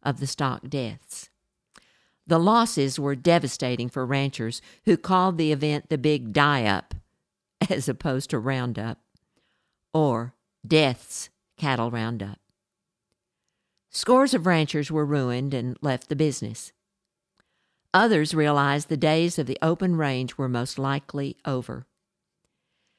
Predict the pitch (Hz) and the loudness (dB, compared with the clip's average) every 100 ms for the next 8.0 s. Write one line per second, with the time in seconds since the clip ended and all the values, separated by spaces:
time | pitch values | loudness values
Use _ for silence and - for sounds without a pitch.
0 | _ - 170 233 185 185 156 160 180 175 | _ 2 6 6 4 4 4 4 2 2
1 | 156 160 220 175 - 165 170 165 190 185 | 0 0 2 0 -2 0 0 0 -2 0
2 | 175 180 240 160 - - _ _ _ _ | 0 0 -2 -6 -12 -18 _ _ _ _
3 | - 170 156 202 254 - 131 151 180 156 | 0 2 4 4 2 0 -2 -2 -4 -4
4 | - _ 160 156 - 170 196 123 127 - | -6 _ -2 -2 0 0 2 -2 -4 -10
5 | _ _ _ 143 226 254 233 160 156 151 | _ _ _ 2 4 6 4 2 2 2
6 | 151 - 165 151 151 165 - 175 165 - | 0 2 0 0 0 -4 -2 0 2 0
7 | 170 - 170 165 147 156 175 147 120 147 | -6 -2 -2 0 0 0 -2 -4 -4 -8